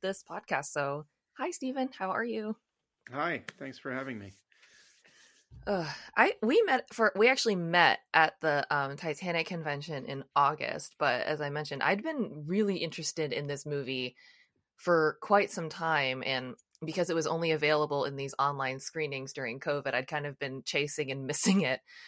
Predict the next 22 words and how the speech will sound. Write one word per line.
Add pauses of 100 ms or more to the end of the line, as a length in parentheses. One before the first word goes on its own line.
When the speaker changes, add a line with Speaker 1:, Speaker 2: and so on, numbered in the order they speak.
(460)
Speaker 1:
around
North
America
for
a
while. (1500)
Speaker 2:
Well,
it's
been
a
little
bit
of
a
shell
game.
I
mean,
I
think
something
that,